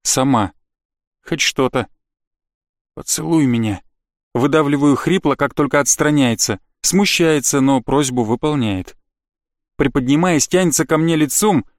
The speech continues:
Я не двигаюсь. Стойко дожидаюсь, пока она, распахивая рот, нерешительно ловит мои губы.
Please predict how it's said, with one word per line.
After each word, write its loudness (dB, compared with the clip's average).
Я -2
не -2
двигаюсь. -2
Стойко 2
дожидаюсь, 0
пока -2
она, 2
распахивая 0
рот, 2
нерешительно 0
ловит 0
мои 2
губы. 0